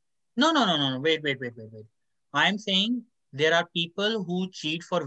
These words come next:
various reasons। There are people who are serial monogamous or, or whatever they are called, कि वो एक रिलेशनशिप से दूसरे रिलेशनशिप पे हॉप करते रहते हैं by thinking they, हम चीटर्स तो नहीं हैं।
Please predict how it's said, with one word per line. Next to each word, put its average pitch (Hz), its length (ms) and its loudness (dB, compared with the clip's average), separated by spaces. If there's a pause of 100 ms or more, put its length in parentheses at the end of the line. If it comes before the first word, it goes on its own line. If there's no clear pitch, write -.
(140)
various 185 400 0
reasons। 151 340 -6
There 151 120 0
are 156 60 -6
people 143 300 -6
who 165 80 -2
are 165 80 0
serial 165 640 -4
monogamous 143 840 -2
or, 123 300 -8
or 127 160 -4
whatever 131 340 -2
they 135 140 -2
are 131 180 -4
called, 127 240 -2
कि 151 100 -10
वो 147 200 0
एक 131 220 -2
रिलेशनशिप 135 320 -6
से 143 120 -8
दूसरे 131 340 -8
रिलेशनशिप 123 460 -8
पे 143 60 -4
हॉप 120 320 -6
करते 127 280 -6
रहते 123 220 -6
हैं 170 140 -2 (560)
by 143 560 4
thinking 151 420 -4
they, 147 280 -2
हम 139 280 -2
चीटर्स 135 460 -4
तो 151 80 -2
नहीं 123 300 -2
हैं। 104 140 -18